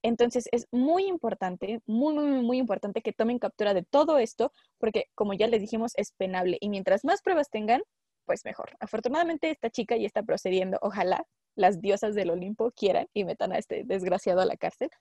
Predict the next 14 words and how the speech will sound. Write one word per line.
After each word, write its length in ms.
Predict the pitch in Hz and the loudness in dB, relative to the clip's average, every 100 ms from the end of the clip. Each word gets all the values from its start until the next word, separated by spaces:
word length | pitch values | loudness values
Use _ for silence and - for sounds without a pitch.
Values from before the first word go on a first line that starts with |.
| _ _ | _ _
Pero 320 | 381 381 381 - | 2 2 2 -2
bueno, 300 | - 185 - - _ - | -6 -2 -2 -6 _ 2
para 140 | 262 | 2
hacer 200 | 277 403 320 | 4 2 4
aún 240 | 339 330 | 2 2
más 340 | 240 262 403 - | 0 2 2 2
segura 380 | 359 269 247 | 2 4 2
su 300 | 269 - 214 - | 0 -2 -2 -2
experiencia 1160 | 220 - - 202 208 214 - 247 226 202 175 202 _ _ | -4 -4 -4 -4 -4 -6 -4 2 4 6 2 0 _ _
sexteando 800 | - 254 - - 226 214 220 - | 0 0 0 0 0 2 0 0
y 280 | 220 202 196 | 0 0 -2
compartiendo 680 | 190 190 190 - 196 196 208 | -6 -2 -4 -4 -6 -6 -6
sus 360 | 220 196 - - | -6 -8 -10 -10
bellos 580 | 185 190 185 165 - | -4 -4 -2 -6 -6